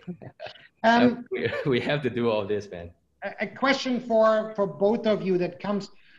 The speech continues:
Speaker 1: from the audience. I wanna combine them. Um,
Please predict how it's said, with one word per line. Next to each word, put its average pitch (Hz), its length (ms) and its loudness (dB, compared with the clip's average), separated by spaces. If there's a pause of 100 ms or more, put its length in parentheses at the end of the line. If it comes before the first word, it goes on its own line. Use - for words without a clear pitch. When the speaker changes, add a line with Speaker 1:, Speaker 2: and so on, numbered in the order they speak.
(140)
Speaker 1:
from 190 160 2
the 190 120 2
audience. 196 400 4
I 180 60 2
wanna 185 180 0
combine 180 560 0
them. 151 300 0 (400)
Um, 190 600 4